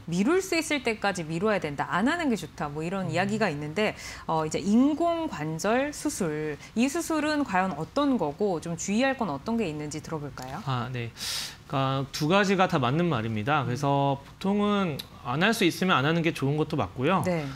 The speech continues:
Speaker 2: 너무 늦어지면은 안 좋다, 이것도 맞는 말인데요.
Speaker 1: 어.
Speaker 2: 보통은, 어,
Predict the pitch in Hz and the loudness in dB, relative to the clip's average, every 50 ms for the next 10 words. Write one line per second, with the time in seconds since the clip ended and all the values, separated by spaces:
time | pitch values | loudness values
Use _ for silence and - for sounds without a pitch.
0 | - - - - - 226 240 214 147 147 147 196 202 170 185 185 180 175 170 170 | -10 -10 -4 0 4 4 6 6 6 4 4 4 4 4 4 4 4 4 4 4
1 | 131 113 113 139 147 - - 160 135 127 127 135 - - 131 107 101 110 117 117 | 4 2 2 -2 -2 -2 -2 0 0 0 0 -2 -4 -2 -2 -2 -2 -2 -2 -4
2 | 110 104 101 104 - 156 113 135 170 175 147 143 139 139 135 - - - - - | -4 -4 -4 -4 -4 -2 0 0 0 0 0 -2 -4 -6 -8 -10 -10 -12 -14 -16
3 | - - - - - - 190 196 196 196 190 180 170 160 139 - - - - 127 | -18 -20 -20 -18 -6 -2 0 2 2 2 2 2 0 -2 -4 -6 -10 -10 -8 -6
4 | 127 127 127 123 123 123 123 127 127 131 | -4 -4 -2 -2 -4 -4 -4 -4 -4 -6